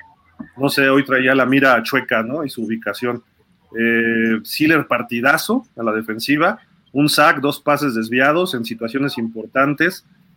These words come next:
Eh, Jevon Holland dio buen partido, aunque por ahí permitió un,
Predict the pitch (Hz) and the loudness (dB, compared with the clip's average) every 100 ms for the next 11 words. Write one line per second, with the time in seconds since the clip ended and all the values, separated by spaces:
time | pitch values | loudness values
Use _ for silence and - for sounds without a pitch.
0 | _ _ _ 120 117 113 113 113 113 110 | _ _ _ -4 0 2 2 2 0 -2
1 | 110 110 104 - _ 127 147 160 165 170 | -4 -6 -8 -14 _ -2 0 2 4 4
2 | 175 160 147 165 170 - 127 - 165 165 | 4 2 2 2 0 0 -2 2 2 2
3 | 127 113 120 120 135 147 143 127 - 113 | 0 -6 -2 2 2 2 0 -2 -4 -4
4 | 113 113 131 139 139 131 | -4 -2 -2 0 -2 -4